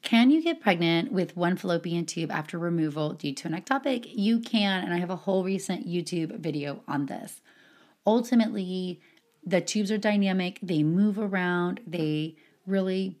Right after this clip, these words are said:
both tubes and ovaries sit behind the uterus in most people.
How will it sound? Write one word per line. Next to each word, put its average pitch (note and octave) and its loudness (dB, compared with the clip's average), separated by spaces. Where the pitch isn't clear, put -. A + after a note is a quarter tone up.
both F#3 0
tubes G3 -4
and G3 -4
ovaries E3+ -2
sit - -4
behind F#3 2
the G3 2
uterus D#3+ -2
in F3 -2
most D3 0
people. D#3 -8